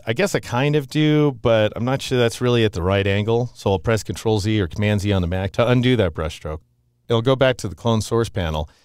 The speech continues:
and I'll click on this little button that says Reset Transform. And then I'll go ahead and get rid of that rotational value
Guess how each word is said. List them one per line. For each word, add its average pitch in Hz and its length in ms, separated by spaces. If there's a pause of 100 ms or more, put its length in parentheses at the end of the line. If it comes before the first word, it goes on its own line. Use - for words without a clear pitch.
(140)
and 107 100
I'll 104 60
click 175 260
on 143 100
this 110 140
little 117 160
button 87 460 (540)
that 104 140
says 95 240
Reset 107 400
Transform. 87 760 (440)
And 110 100
then 120 120
I'll 120 80
go 120 160
ahead 110 240
and 101 100
get 110 220
rid 113 180
of 101 120
that 90 160
rotational 92 600
value 80 360